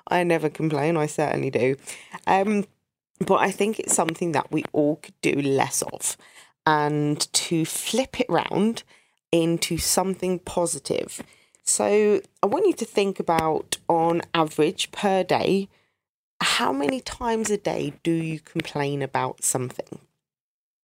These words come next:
Now, this is something that we covered in our, um, Rockstar Confidence program, our, our six-week online program that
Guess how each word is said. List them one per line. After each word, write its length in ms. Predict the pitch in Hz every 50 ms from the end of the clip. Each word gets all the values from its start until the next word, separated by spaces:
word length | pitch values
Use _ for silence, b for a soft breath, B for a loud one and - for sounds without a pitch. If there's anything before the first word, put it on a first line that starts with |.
| _ _ _ _ -
Now, 120 | 185 175
this 220 | 165 160 - - -
is 100 | 247 -
something 380 | - 208 202 170 - 175 160
that 240 | 147 131 143 131 -
we 260 | 151 151 143 143 143 -
covered 440 | - - - 156 143 151 143 - -
in 160 | - 143 139
our, 380 | 139 139 135 135 135 135 127 135
um, 380 | 135 131 135 135 131 131 131 131 B B B B B B B B B B B B B B _ _ _ _ - 147
Rockstar 520 | 139 - - - - - 180 151 156 160
Confidence 520 | - - 151 - - - 151 135 127 120
program, 520 | - - 151 147 147 135 - 135 131 - 131
our, 300 | 131 127 127 123 131 - -
our 320 | 151 151 - - 135 139
six-week 440 | - - - - - - 151 - -
online 320 | 143 143 143 135 131 131
program 580 | - - 135 127 127 - - 107 123 131 143 139
that 300 | - 139 135 131 -